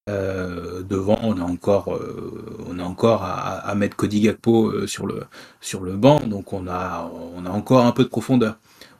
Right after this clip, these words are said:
On n'est pas encore en immense difficulté, mais, euh, c'est l'inquiétude. Faudrait pas que, euh, un poste qui est déjà affaibli, comme, euh, là, au poste d'arrière gauche,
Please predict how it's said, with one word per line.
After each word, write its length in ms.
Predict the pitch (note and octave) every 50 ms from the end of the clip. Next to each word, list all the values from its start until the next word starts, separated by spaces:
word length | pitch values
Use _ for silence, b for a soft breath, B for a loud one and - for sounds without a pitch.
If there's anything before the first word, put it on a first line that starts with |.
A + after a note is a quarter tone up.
| b
On 60 | - G2
n'est 100 | G2+ G2+
pas 240 | _ - C3+ C#3
encore 340 | C#3+ C#3+ C3 - D3+ C#3+ C3+
en 140 | B2+ B2+ B2
immense 300 | B2 A#2+ A#2+ B2 A#2+ A2
difficulté, 520 | A2+ A2 - - - G#2+ G2+ - D3+ F3
mais, 340 | F3+ C3+ A2+ A#2 B2+ C#3 C3+
euh, 280 | A#2 G#2+ G#2 G#2 G#2 G2+
c'est 140 | - - G#2+
l'inquiétude. 420 | G#2+ A#2+ A#2+ - D3 - D3 A#2+
Faudrait 240 | - - A2 A2 G#2+
pas 200 | - B2 B2+ A#2+
que, 140 | - - A#2
euh, 380 | A#2 B2+ C3+ C3 A2+ A2 G#2+ B B B B B B B -
un 180 | G#2 G#2 G#2
poste 440 | F#2 - B2+ B2 A#2+ - - _ - _
qui 100 | - G#2+
est 40 |
déjà 280 | G#2 G#2+ G#2 F#2+ A#2 A2+
affaibli, 460 | G#2+ - - G#2+ G2 G2+ G#2+ A#2+ A#2+
comme, 180 | - A2+ G2+ G#2
euh, 280 | G2+ G2 G2 G2+ G2 G2
là, 180 | G2 G2 F#2+
au 60 | F#2+ F#2
poste 240 | _ A2+ G2+ F#2+
d'arrière 260 | - G2+ G2 F#2 F#2 F#2+
gauche, 440 | G2+ A#2 C3+ C#3 B2 - - -